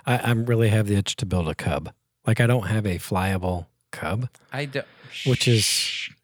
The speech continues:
Speaker 1: Yes, you do.
Speaker 2: Yep, that's
Speaker 1: Which
Speaker 2: why I
Speaker 1: is
Speaker 2: stopped.
Speaker 1: odd because everybody should have a Cub, I, I feel
Speaker 2: Yeah.
Speaker 1: like. So I, I wanna build that Goldberg Cub that I have and then, uh, a tri-motor.
Speaker 2: I had a Cub.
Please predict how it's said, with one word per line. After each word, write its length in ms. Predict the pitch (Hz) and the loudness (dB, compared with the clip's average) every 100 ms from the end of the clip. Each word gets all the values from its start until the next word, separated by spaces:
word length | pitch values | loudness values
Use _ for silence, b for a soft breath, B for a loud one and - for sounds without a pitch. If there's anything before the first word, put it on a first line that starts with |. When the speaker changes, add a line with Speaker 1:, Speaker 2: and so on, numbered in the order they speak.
| _ - | _ -2
Speaker 1:
Yes, 220 | 117 - | 0 2
you 80 | 180 | 2
do. 300 | 127 87 127 | 2 2 0
Speaker 2:
Yep, 240 | 127 160 - | -2 -4 -4
that's 240 | 123 127 | -6 -2
Speaker 1:
Which 100 | 135 127 | 0 2
Speaker 2:
why 40 | |
I 40 | 131 | 2
Speaker 1:
is 40 | |
Speaker 2:
stopped. 140 | - | 2
Speaker 1:
odd 340 | 180 185 123 120 | 2 4 2 0
because 280 | 127 127 123 | 0 2 4
everybody 640 | 180 165 135 101 82 80 | 4 2 0 -2 -6 -6
should 180 | - - | -8 -6
have 180 | - 120 | -8 -8
a 60 | |
Cub, 400 | - 107 73 85 | -6 -6 -4 -6
I, 180 | 67 71 _ | -8 -10 _
I 100 | - 131 | -14 -10
feel 180 | 117 - | -8 -8
Speaker 2:
Yeah. 20 | |
Speaker 1:
like. 220 | - 90 - | -8 -10 -6
So 240 | - 127 135 | 0 2 2
I, 40 | 120 | 2
I 80 | |
wanna 200 | 143 147 | 2 4
build 280 | 139 131 127 | 2 2 2
that 180 | 123 113 | 0 2
Goldberg 380 | 113 107 104 87 | 2 2 2 0
Cub 240 | 104 87 | -2 -2
that 100 | 85 | -2
I 80 | 82 | 0
have 280 | 85 85 85 | 0 -2 -4
and 180 | 95 90 | -4 -2
then, 260 | 87 87 82 | 0 0 -2
uh, 140 | 85 - | -2 -4
a 60 | |
tri-motor. 460 | 101 - 139 - - _ _ _ | -2 -2 -4 -6 -10 _ _ _
Speaker 2:
I 80 | 131 | -8
had 320 | 123 - 220 | -6 -6 -6
a 40 | 135 | -8
Cub. 360 | - - 151 | -12 -16 -18